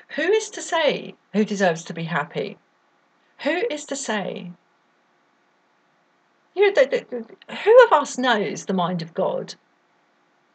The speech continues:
to say this one deserves something good to happen and this one deserves to be punished or something? Who knows the mind of God? We all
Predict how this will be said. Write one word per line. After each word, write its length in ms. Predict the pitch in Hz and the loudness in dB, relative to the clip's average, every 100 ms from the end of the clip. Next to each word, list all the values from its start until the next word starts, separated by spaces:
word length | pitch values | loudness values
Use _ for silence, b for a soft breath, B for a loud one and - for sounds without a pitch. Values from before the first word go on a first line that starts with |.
| _ _ _ _ _ - | _ _ _ _ _ -10
to 80 | - | 0
say 140 | 190 | 0
this 320 | 165 214 - | 4 0 2
one 180 | 170 165 | -2 -2
deserves 420 | 165 160 156 147 | -4 -2 0 -2
something 380 | - - 165 208 | -6 -8 -10 -10
good 220 | 170 160 | -8 -8
to 80 | 170 | -8
happen 280 | 156 - 165 | -10 -8 -8
and 160 | 156 | -6
this 220 | 160 156 - | -6 -8 -8
one 140 | 151 | -10
deserves 400 | 151 147 143 - | -12 -8 -8 -8
to 100 | - | -14
be 120 | 139 | -18
punished 640 | 135 - - 127 - - - | -14 -8 -8 -8 -10 -10 -10
or 80 | - | -12
something? 280 | - 60 | -12 -12
Who 520 | - - - 554 480 381 | -12 -10 -6 -4 -4 -4
knows 260 | 285 202 | -6 -6
the 100 | 190 | -8
mind 220 | 180 170 | -8 -8
of 80 | 160 | -4
God? 200 | 185 160 | -2 -2
We 120 | 214 | -2
all 120 | 370 | -4